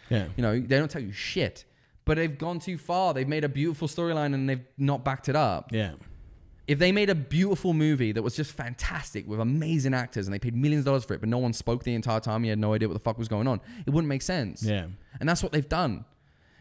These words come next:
Speaker 2: And I feel like you're refusing to admit that because
Speaker 1: But you gotta remember that I, I, I played video games that
Speaker 2: you're
Speaker 1: never had a
Speaker 2: basing it,
Speaker 1: storyline.
Speaker 2: you're basing it on gameplay.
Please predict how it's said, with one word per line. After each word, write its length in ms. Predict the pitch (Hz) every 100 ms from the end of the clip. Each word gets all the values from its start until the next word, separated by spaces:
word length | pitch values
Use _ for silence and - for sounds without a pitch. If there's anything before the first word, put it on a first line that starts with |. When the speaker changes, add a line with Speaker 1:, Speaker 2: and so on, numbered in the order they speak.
| _ -
Speaker 2:
And 140 | 135
I 80 | 131
feel 160 | 180
like 160 | 160 143
you're 80 | 151
refusing 380 | 139 165 151 147
to 80 |
admit 240 | 143 135 104
that 280 | 113 87 -
because 320 | 170 143 - - _ _ _ _ _ -
Speaker 1:
But 80 | 220
you 80 | 226
gotta 160 | 226 185
remember 260 | 180 165
that 280 | 147 151 -
I, 120 | 131
I, 140 | 131 135
I 40 |
played 300 | - 131 117
video 260 | 120 123 113
games 220 | 117 113
that 60 |
Speaker 2:
you're 120 | 277 349
Speaker 1:
never 140 | -
had 160 | - 139
a 40 |
Speaker 2:
basing 120 | -
it, 80 | -
Speaker 1:
storyline. 300 | 117 110 98
Speaker 2:
you're 100 | 95
basing 360 | 170 180 202 185
it 80 | 131
on 120 | 120
gameplay. 500 | 120 110 - 60